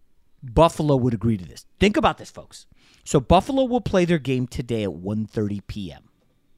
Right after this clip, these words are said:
Okay? Their next game probably is going to be on Sunday. So their days of rest will be Tuesday's a rest day,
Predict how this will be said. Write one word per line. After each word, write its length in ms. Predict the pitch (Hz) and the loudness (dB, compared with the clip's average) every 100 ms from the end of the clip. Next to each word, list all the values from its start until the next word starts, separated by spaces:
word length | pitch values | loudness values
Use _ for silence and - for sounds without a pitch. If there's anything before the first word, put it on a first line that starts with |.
| _ _ 98 | _ _ -14
Okay? 280 | 98 131 - _ _ _ _ _ _ - _ _ _ _ _ _ - | -6 -8 -8 _ _ _ _ _ _ -20 _ _ _ _ _ _ -18
Their 280 | 110 131 202 | 0 4 4
next 440 | 208 220 285 - | 4 2 -2 -8
game 340 | - 143 135 156 | -8 -6 -4 -4
probably 680 | - - 104 147 160 170 | -4 -4 -6 -6 -4 -2
is 100 | 165 | -2
going 260 | - 113 123 | -2 -4 -4
to 180 | - 185 | -4 -6
be 320 | 131 104 - - | -4 -8 -10 -12
on 320 | 98 95 131 - | -8 -6 -8 -10
Sunday. 460 | - - 294 - - _ _ | -10 -2 -2 -2 -10 _ _
So 180 | - 143 | 0 2
their 160 | 147 | 4
days 280 | 190 202 196 | 4 4 4
of 140 | 214 139 | 2 2
rest 260 | 127 120 | 0 0
will 80 | 143 | -4
be 280 | 110 107 123 _ _ | -4 -4 -6 _ _
Tuesday's 460 | - 107 110 143 165 | -8 -6 -2 -2 0
a 60 | |
rest 280 | 151 143 - | -2 -2 -4
day, 220 | 160 156 | -6 -6